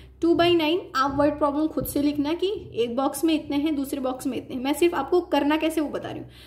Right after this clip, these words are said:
फ़ाइव बाई सिक्स, again यहाँ पे क्रॉस मल्टीप्लाई कर लो या फिर इन दोनों का एलसीएम ले लो। I'm, मैं यहाँ पे क्रॉस मल्टीप्लाई कर रही हूँ। सिक्स टू जा ट्वेल्व प्लस नाइन फ़ोर जा, नाइन फ़ाइव जा फ़ोर्टी फ़ाइव, नाइन सिक्स जा फ़िफ़्टी फ़ोर।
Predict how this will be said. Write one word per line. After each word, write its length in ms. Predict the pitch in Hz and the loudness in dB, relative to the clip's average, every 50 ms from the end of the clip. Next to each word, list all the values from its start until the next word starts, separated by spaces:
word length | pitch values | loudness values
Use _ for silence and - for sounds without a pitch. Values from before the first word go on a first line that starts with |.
| - - - | -16 -2 0
फ़ाइव 180 | 294 285 285 | 0 2 2
बाई 140 | 262 294 294 | 2 2 2
सिक्स, 300 | 294 - - - - - - | 2 0 -6 -10 -12 -6 -2
again 280 | 294 285 294 320 349 370 349 | -2 2 4 4 4 6 4
यहाँ 140 | 330 302 285 | 4 2 0
पे 100 | 330 311 | -2 -2
क्रॉस 300 | 320 269 233 247 - 294 | 0 0 0 0 0 0
मल्टीप्लाई 440 | 269 269 262 294 285 294 285 294 | -2 -2 -2 -2 -2 0 0 0
कर 160 | 294 - 294 294 | 0 -2 -2 0
लो 100 | 302 349 | 2 2
या 200 | 320 294 247 - | 2 2 0 -2
फिर 220 | - - 311 330 | -2 -2 -2 0
इन 160 | 339 285 254 | 0 -2 -2
दोनों 180 | 254 262 254 254 | -2 -2 -4 -2
का 120 | - 285 | -2 -2
एलसीएम 340 | 262 247 - - 226 214 220 | -2 -2 -4 -6 -8 -10 -10
ले 80 | - - | -10 -12
लो। 160 | - - - - - - - - - - - - - 269 | -12 -14 -16 -20 -20 -20 -20 -20 -20 -20 -20 -10 -2 2
I'm, 180 | 294 320 320 320 - - - | 2 2 2 0 -4 -8 -8
मैं 300 | 254 254 269 277 285 302 | -6 -4 -2 0 2 2
यहाँ 200 | 311 311 285 - - | 2 2 2 0 -2
पे 60 | 311 | -2
क्रॉस 320 | 302 - - 302 - - | 0 0 0 0 0 -2
मल्टीप्लाई 420 | 240 233 233 - 233 240 208 208 214 | -6 -6 -4 -4 -4 -4 -4 -6 -4
कर 140 | - 202 | -6 -6
रही 100 | 202 208 | -6 -6
हूँ। 180 | 233 233 226 220 | -8 -8 -10 -12
सिक्स 380 | - - - 339 339 - - - | -12 -2 -2 -2 -2 -2 0 2
टू 140 | 330 311 | 4 4
जा 180 | 294 311 330 330 | 4 4 2 0
ट्वेल्व 360 | 330 - 269 214 202 247 294 349 - - - - _ - _ - | 0 -2 -6 -6 -4 -4 -6 -8 -10 -16 -20 -20 _ -20 _ -8
प्लस 300 | 294 262 277 320 - - - - - - - - - | -4 -4 -4 -4 -6 -8 -14 -20 -20 -20 -20 -14 -6
नाइन 220 | 262 247 269 311 | -6 -2 0 0
फ़ोर 240 | 330 - 320 302 302 | 2 4 4 4 4
जा, 180 | 302 339 381 - - - - _ _ _ _ _ _ _ _ _ _ _ _ - - 254 | 4 0 -2 -2 -6 -16 -20 _ _ _ _ _ _ _ _ _ _ _ _ -18 -14 -8
नाइन 280 | 254 254 269 294 302 | -4 -2 2 2 2
फ़ाइव 240 | 302 330 294 302 277 | 4 4 2 2 2
जा 180 | 285 330 349 427 494 - - - - - - - | 2 2 2 0 0 -4 -14 -20 -20 -20 -12 -8
फ़ोर्टी 220 | 233 214 - 202 | -8 -6 -6 -8
फ़ाइव, 240 | - - - - - - - _ _ _ _ - - - - - - - - - - - - - | -12 -12 -14 -16 -16 -18 -20 _ _ _ _ -20 -18 -18 -18 -18 -20 -20 -20 -20 -20 -18 -8 -4
नाइन 180 | 254 254 285 320 | -2 2 2 2
सिक्स 220 | - 320 269 277 | 2 2 0 0
जा 200 | 285 320 359 403 | -2 -2 -2 -2
फ़िफ़्टी 380 | - - 285 247 - - - - | -4 -6 -10 -10 -6 -6 -8 -8
फ़ोर। 360 | - - - - - - | -8 -10 -12 -12 -12 -16